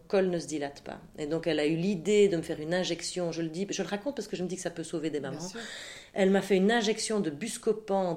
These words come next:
Speaker 1: directement sur mon col, et à partir du moment où elle a fait ça, en, mais
Speaker 2: Comme une lettre à la
Speaker 1: en
Speaker 2: poste.
Speaker 1: quarante minutes, la petite
Speaker 2: Ouais.
Speaker 1: était là, quoi.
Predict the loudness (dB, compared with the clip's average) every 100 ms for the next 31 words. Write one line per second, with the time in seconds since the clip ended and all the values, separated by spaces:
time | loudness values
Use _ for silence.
0 | -2 0 0 0 -2 0 0 0 0 2
1 | 2 0 2 2 2 0 -4 -16 -20 _
2 | _ _ 0 0 2 2 4 4 4 6
3 | 6 4 2 -2 -2 -2 -4 -6 -18 _
4 | _ _ -6 -2 -2 -6 -20 -4 -2 2
5 | 2 2 0 4 4 6 4 4 0 0
6 | 0 0 -2 -2 -2 -4 -4 -8 -10